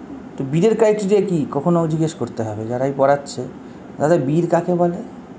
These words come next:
বীরত্ব কি দুর্যোধনের ছিল না? ইনাফ ছিল। "নাহি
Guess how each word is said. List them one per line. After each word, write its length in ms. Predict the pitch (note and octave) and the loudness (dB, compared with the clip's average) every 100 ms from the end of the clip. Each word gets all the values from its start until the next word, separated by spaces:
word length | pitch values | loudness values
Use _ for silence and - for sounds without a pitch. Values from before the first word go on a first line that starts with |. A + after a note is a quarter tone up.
| - - - - - - - - - - - - - - - - - - - - - - - - - - - - B2+ | -20 -18 -18 -18 -18 -18 -18 -18 -18 -18 -18 -18 -18 -18 -18 -18 -16 -18 -18 -18 -18 -18 -18 -18 -18 -18 -16 -4 2
বীরত্ব 380 | D#3+ F3 F#3 | 4 4 2
কি 120 | F#3 E3+ | 2 2
দুর্যোধনের 500 | C#3+ D3 E3 F#3 F3+ | 2 2 4 4 2
ছিল 220 | G3 G#3+ | 2 2
না? 200 | F3+ A2 - | 2 -2 -6
ইনাফ 260 | A2 C#3+ D#3 | 0 2 2
ছিল। 240 | - E3 F3+ F3+ - - - - - - - A#2 | -2 -2 -2 -4 -14 -18 -18 -18 -18 -18 -6 0
"নাহি 440 | B2+ B2+ E3 | 4 4 4